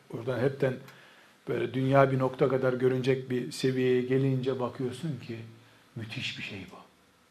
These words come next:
Allah lütfetti, Ebu Bekir'e nasip etti, Ömer'in bile aklı çalışmadı ona. Bunlar ayrı şeyler.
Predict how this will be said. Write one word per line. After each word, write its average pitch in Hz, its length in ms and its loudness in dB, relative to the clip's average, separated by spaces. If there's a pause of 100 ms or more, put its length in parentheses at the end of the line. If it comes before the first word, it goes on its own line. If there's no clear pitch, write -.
(280)
Allah 170 420 12
lütfetti, 139 640 -2
Ebu 185 260 8
Bekir'e 160 380 8
nasip 139 340 0
etti, 127 220 -2
Ömer'in 185 400 8
bile 180 140 8
aklı 160 280 2
çalışmadı 147 560 2
ona. 151 240 2
Bunlar 226 220 6
ayrı 262 260 12
şeyler. 101 420 -2